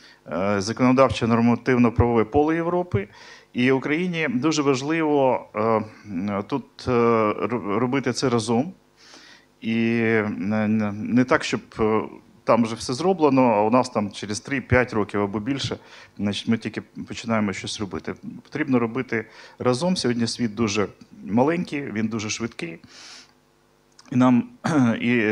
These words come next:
і ми реально можемо також допомогти європейським спеціалістам, ф-, фахівцям в, в цьому, тому що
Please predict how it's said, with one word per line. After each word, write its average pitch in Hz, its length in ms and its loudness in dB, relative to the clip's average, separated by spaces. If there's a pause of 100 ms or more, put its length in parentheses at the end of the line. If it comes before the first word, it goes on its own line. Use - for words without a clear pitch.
(200)
і 113 160 0
ми 135 360 2 (300)
реально 127 560 4
можемо 117 360 2
також 123 300 -4
допомогти 110 560 -2 (600)
європейським 101 840 -2
спеціалістам, 131 1080 0
ф-, 95 240 -4 (580)
фахівцям 117 640 -4
в, 95 220 -4
в 92 100 -10
цьому, 143 280 -2
тому 98 220 -4
що 98 260 -4